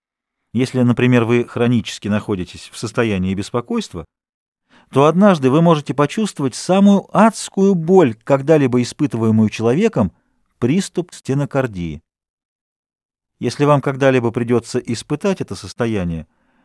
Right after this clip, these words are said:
вы будете кричать от нечеловеческих мучений. Ваши стоны будут кошмарнее, чем вопли героев трагедии Данте. Тогда вы себе скажете: «О, Боже!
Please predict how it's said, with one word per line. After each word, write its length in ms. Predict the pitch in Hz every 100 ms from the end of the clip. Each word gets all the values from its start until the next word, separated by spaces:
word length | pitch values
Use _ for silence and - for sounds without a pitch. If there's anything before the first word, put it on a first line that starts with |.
| _ _ _
вы 200 | - 120
будете 400 | 170 202 196 208
кричать 640 | 196 208 220 - 214 139 -
от 160 | 139 143
нечеловеческих 840 | 147 147 143 175 196 175 - 160
мучений. 680 | 151 175 - 127 87 80 - _ _ _ _
Ваши 400 | - 92 131 -
стоны 500 | 101 - 190 208 104 - _ _ _ _ _ _ -
будут 320 | 127 180 -
кошмарнее, 840 | 160 165 - 165 220 208 170 127
чем 300 | - 151 143
вопли 380 | 123 196 180 165
героев 400 | 131 156 180 -
трагедии 480 | 156 147 180 170 185
Данте. 500 | 175 156 110 95 - _ _ _ _ _
Тогда 400 | 113 92 98 185
вы 80 | 156
себе 240 | 147 139
скажете: 560 | 131 - 95 82 - -
«О, 160 | - 101
Боже! 600 | 98 170 196 131 90 92